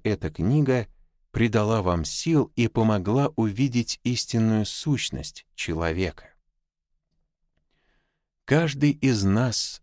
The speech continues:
многомерное существо, самостоятельно творящее свою реальность. Пусть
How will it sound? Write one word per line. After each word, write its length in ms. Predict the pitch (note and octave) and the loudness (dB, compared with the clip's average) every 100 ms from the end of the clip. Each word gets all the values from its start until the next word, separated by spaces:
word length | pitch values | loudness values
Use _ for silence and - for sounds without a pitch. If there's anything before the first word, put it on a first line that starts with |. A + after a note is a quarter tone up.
| _ | _
многомерное 840 | G2 A2 G2 F#2+ G2+ G#2 F#2 F2+ | 2 2 2 2 2 0 0 -2
существо, 840 | - D#2+ - D2+ - D#2+ G2 D3 - _ _ _ _ | -2 -6 -6 -6 -6 -4 0 0 -2 _ _ _ _
самостоятельно 1040 | - A#2 A#2+ A2+ - G#2 G2+ C#3 C3+ B2 A#2+ | -2 2 2 0 0 0 2 0 0 0 0
творящее 640 | G2+ G#2 G#2+ G#2 - G2 | 0 0 0 -2 -2 -2
свою 340 | - F#2+ F2+ | -2 -2 -2
реальность. 760 | F2 E2 D2 C2 C2 - - - _ _ _ _ _ _ _ _ _ _ _ _ _ _ _ _ | 0 0 -2 -4 -12 -16 -16 -20 _ _ _ _ _ _ _ _ _ _ _ _ _ _ _ _
Пусть 560 | - G#2+ D3 - - - | -4 -2 -2 -4 -12 -18